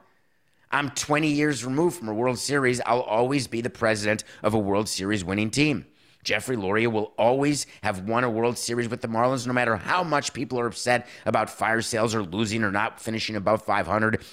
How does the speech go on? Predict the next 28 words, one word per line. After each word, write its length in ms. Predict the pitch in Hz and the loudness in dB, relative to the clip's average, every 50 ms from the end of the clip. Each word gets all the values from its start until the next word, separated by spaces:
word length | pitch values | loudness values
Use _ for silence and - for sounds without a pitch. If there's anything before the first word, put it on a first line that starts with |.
| - - | -14 -6
not 320 | - 110 113 117 - - 98 | -4 -2 -2 -4 -4 -4 -2
winning 220 | 107 117 113 110 | -2 0 0 0
with 80 | 110 104 | -2 -4
Stanton, 340 | - - 113 113 104 104 | -2 -2 -2 -2 -2 0
Yelich, 240 | 104 107 113 113 - | 0 2 2 0 -2
and 100 | 110 107 | -4 -4
Ozuna. 460 | 107 101 80 95 104 107 117 110 - - - - _ _ _ _ _ _ _ _ _ _ _ _ _ _ _ _ _ _ _ _ _ | -4 -4 -2 0 0 2 2 0 -2 -8 -20 -20 _ _ _ _ _ _ _ _ _ _ _ _ _ _ _ _ _ _ _ _ _
Doesn't 300 | - - 170 160 160 143 | -2 0 0 2 2 2
matter. 420 | 151 156 170 175 165 127 82 - - - _ _ _ _ _ _ _ _ _ _ _ _ _ _ _ _ _ _ _ _ _ _ _ _ | 2 2 2 2 2 0 -2 -4 -6 -18 _ _ _ _ _ _ _ _ _ _ _ _ _ _ _ _ _ _ _ _ _ _ _ _
There 180 | - 110 117 120 | 0 2 2 2
is 120 | 120 110 | 2 2
a 60 | 123 110 | 0 0
ring 460 | 104 104 113 135 151 160 156 160 156 - | 0 0 2 2 2 2 2 0 -2 0
on 320 | - 131 131 131 135 143 147 | 0 2 4 4 4 2 2
our 320 | - 123 120 123 127 127 | 2 2 4 4 4 2
fingers. 640 | - - - 156 143 123 113 95 80 71 - - - - - - - | 0 0 0 2 2 2 2 0 0 -2 -4 -8 -10 -12 -14 -6 -2
There 200 | 104 107 113 113 | 0 2 2 2
is 100 | 110 107 | 2 2
a 100 | 107 101 | 0 0
new 340 | 104 107 120 139 156 160 | 2 2 4 4 4 2
ballpark 840 | 151 110 92 135 135 143 143 - - 120 107 90 73 - - - - _ _ _ _ _ _ _ - | 2 2 2 4 4 4 4 2 2 2 2 2 2 0 -6 -14 -16 _ _ _ _ _ _ _ 0
in 200 | 135 139 143 143 | 2 2 2 2
Miami. 640 | 139 135 131 131 123 120 120 113 107 95 78 65 - - _ _ _ _ _ _ _ _ _ _ _ - | 2 2 2 2 2 2 2 2 2 0 -2 -6 -10 -20 _ _ _ _ _ _ _ _ _ _ _ -8
What 360 | - 104 135 156 185 - - | -2 2 2 2 2 0 0
is 180 | 151 131 110 127 - | -2 -2 -2 -2 2
Artie 260 | 123 131 139 151 147 | 2 2 4 4 2
Moreno's 580 | 139 135 123 120 127 127 127 131 127 123 113 107 | 2 2 2 2 2 2 2 2 0 0 0 0
legacy? 540 | 113 110 107 101 92 - - 69 64 - | 0 0 0 0 -2 -4 -6 -6 -10 -14